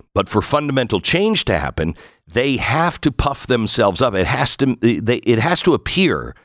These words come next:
that they have the will of the entire country. This is why when we started the, uh, nine twelve Project, I said, "You are not alone. You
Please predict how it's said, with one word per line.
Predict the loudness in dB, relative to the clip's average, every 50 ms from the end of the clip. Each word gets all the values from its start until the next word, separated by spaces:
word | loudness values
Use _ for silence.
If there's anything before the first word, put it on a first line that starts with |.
| _ _ _ _ _ _
that | -2 0 0 0
they | 0 0 0
have | 0 0 -2 -2 -2 0
the | 0 0
will | 0 2 2 2 4 4 2 2 0 0
of | -2 -2 -2 -2 -2
the | 0 0
entire | 0 0 -2 -2 -2 -2 0 2 2 0 0
country. | -2 -2 -4 -4 -4 -4 -6 -8 -10 -12 -16 _ _ _ _ _ _
This | _ 0 2 2 2 2
is | 2 0 2
why | 2 2 2 4 2 2 2
when | 2 2 2 2
we | 0 0
started | 0 0 0 0 2 2 0 -2 -2 -4
the, | -4 -4 -4 -6 -8 -12 _ _ _ _ -20 _ _ _ _ _
uh, | -4 0 0 2 2 0 -2 -4 -6 -6
nine | -2 0 0 0 0 0
twelve | 0 0 0 0 0 -2
Project, | -4 -4 -4 -4 -6 -8 -4 -2
I | -2 0
said, | 0 -2 -2 -2 -2 0
"You | 2 2 2
are | 2 2
not | 0 0 0 2 2 2 0
alone. | 0 2 2 0 0 -2 -4 -4
You | -2 -2